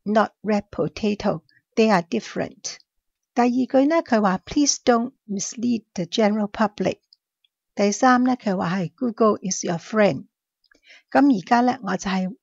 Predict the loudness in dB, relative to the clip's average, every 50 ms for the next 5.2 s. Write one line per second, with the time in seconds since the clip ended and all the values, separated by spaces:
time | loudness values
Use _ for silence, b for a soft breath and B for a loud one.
0 | -6 -4 -2 0 0 -2 -2 -4 -6 -4 -4 -4 -4 -4 -6 -6 -8 -8 -8 -10
1 | -10 -10 _ -6 -6 -6 -6 _ _ -6 -6 -4 -4 -6 -10 -10 -8 -8 -8 -8
2 | -8 _ -2 -2 -2 -2 -4 _ -2 0 0 -2 -2 -4 -6 -8 B B B B
3 | B B -4 -4 -2 -2 -2 -2 -2 -2 -2 -2 -2 -2 -2 -2 -4 -4 -4 -6
4 | -6 -6 -6 -4 -4 -4 -4 -6 -8 _ _ -12 -12 -10 -8 -6 -6 -6 -6 -6
5 | -4 -4 -4 -4